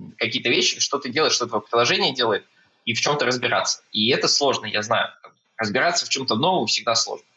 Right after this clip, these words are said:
Я сочувствую. Вот. Но множество проектов, на самом деле, разобралось и, и использовано, и с-, успешно использует, да? И сейчас становится это все легче и легче. А,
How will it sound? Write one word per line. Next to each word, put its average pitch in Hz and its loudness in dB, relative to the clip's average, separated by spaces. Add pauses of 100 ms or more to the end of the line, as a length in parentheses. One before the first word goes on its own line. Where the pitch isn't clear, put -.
Я 120 0 (140)
сочувствую. - -4 (720)
Вот. 101 0 (220)
Но 165 4
множество 180 4
проектов, 147 0 (880)
на 123 2
самом 151 2
деле, 135 2
разобралось 131 2
и, 135 -6 (260)
и - - (200)
использовано, - 0
и 127 -4
с-, - -2
успешно 156 0
использует, 90 0 (180)
да? 107 0 (240)
И 165 0
сейчас - 2
становится 135 0
это 110 -6
все - 0
легче 139 2
и 120 2
легче. 107 0 (520)
А, 98 4